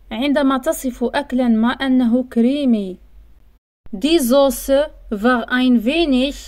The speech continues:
scharf. يعني الصلصة كانت حارة قليلا. Scharf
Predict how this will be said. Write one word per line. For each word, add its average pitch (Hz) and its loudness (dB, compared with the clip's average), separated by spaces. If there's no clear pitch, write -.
scharf. 262 -2
يعني 214 0
الصلصة 277 -2
كانت 302 -2
حارة 302 0
قليلا. 240 -2
Scharf 302 2